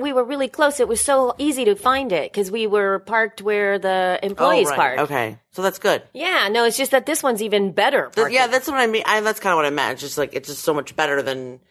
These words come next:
Speaker 2: all the bullshit you went through to get the one thing that you had. Then it's like, "Hello, right in front of the hotel. Here you
Speaker 1: Yeah,
Speaker 2: go."
Speaker 1: and it just land-, yeah, he just found it.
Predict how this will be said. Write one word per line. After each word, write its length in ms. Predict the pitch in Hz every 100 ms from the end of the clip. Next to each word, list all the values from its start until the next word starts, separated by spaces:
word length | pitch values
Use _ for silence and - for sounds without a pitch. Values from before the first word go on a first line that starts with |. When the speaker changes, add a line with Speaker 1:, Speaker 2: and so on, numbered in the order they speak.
| _ _ _ -
Speaker 2:
all 80 | 151
the 100 | 135
bullshit 480 | 127 190 180 185 180
you 120 | 175
went 240 | 185 -
through 180 | - 170
to 100 | 151
get 160 | 156 -
the 80 |
one 280 | 147 151 151
thing 160 | 151 151
that 80 | 135
you 100 | 156
had. 220 | 156 143
Then 80 | 147
it's 160 | 143
like, 140 | 147 139
"Hello, 320 | 214 202 151
right 160 | 170 160
in 60 |
front 120 | 185
of 60 | 196
the 60 | 202
hotel. 340 | 202 233 196
Here 160 | 170 220
you 60 |
Speaker 1:
Yeah, 100 | 226
Speaker 2:
go." 200 | 165 170 190
Speaker 1:
and 140 | 220
it 100 | 226
just 220 | 233 214
land-, 240 | 220 208 -
yeah, 220 | 196 185
he 140 | 208
just 200 | 220 214
found 200 | 160 156
it. 120 | 139